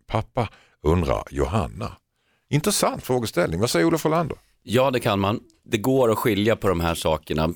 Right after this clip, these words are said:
Speaker 2: Det, det som blir känslomässigt är ju att han har varit emot hennes mamma också. Eh, det tror jag det är svårare att smälta. Att han sen, vad han sen håller på med utöver det, det, det bör hon kunna lägga åt sidan.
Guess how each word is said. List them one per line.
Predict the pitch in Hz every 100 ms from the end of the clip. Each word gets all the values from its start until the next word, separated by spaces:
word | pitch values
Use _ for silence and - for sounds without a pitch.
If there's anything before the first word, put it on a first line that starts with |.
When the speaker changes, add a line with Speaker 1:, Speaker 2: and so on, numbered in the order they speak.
| - - -
Speaker 2:
Det, | 107
det | 101 113
som | 101 113
blir | 113
känslomässigt | 135 110 - 120 135 107
är | 95
ju | 92
att | 90
han | 95
har | 90
varit | 85 85 -
emot | 87 82 - -
hennes | 85 80 - -
mamma | 95 120 87 101 127 -
också. | 87 - - - - -
Eh, | 87 85 80 65 - -
det | 107 98 - - -
tror | 90
jag | 80
det | 76
är | 78
svårare | - 87 85 85
att | 80
smälta. | 73 71 - 76
Att | 76 98
han | 107 98
sen, | 104 95 92
vad | 90
han |
sen | 87 92
håller | 85
på | 80 90
med | 80 82
utöver | 76 - 73 78
det, | 90 90
det, | 80 82 - - -
det | 90 80 - -
bör | 113 113 92
hon | 85 90 78
kunna | 82 80 78 69
lägga | 64 71 78
åt | 73
sidan. | - 78 71